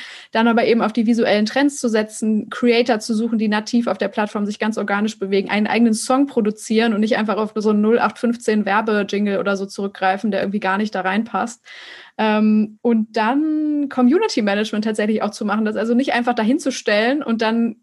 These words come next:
quasi einfach so zu senden und zu sagen, "So, jetzt hier, viel Spaß." Und das dann eben auch noch gleichzeitig noch weiter zu, zu nutzen und zu amplifizieren durch die, äh, die Owned Media Sachen, die ihr gemacht habt, ne? Und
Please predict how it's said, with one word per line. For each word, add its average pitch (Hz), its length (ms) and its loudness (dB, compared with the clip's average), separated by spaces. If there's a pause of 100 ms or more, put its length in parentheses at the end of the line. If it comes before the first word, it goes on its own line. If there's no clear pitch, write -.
(440)
quasi 226 400 2
einfach 220 260 -4
so 208 520 -4
zu 240 140 0
senden 233 400 2
und 220 120 0
zu 233 100 -2
sagen, 214 300 0
"So, 240 160 0
jetzt 208 200 -2
hier, 269 200 2
viel 240 140 -2
Spaß." 254 520 0 (400)
Und 220 180 0
das 233 200 0
dann 226 160 2
eben 220 240 2
auch 220 180 0
noch 226 300 -2
gleichzeitig 220 640 0
noch 208 160 0
weiter 208 400 2
zu, 202 400 -2
zu 208 160 -4
nutzen 208 280 -2
und 208 120 -2
zu 202 100 0
amplifizieren 202 720 0
durch 196 200 0
die, 196 260 -2
äh, 185 300 0
die 196 240 -2
Owned 202 220 0
Media 190 460 2
Sachen, 196 320 0
die 196 100 -2
ihr 185 100 0
gemacht 190 340 -4
habt, - 140 -4
ne? 226 180 -2
Und 196 180 -2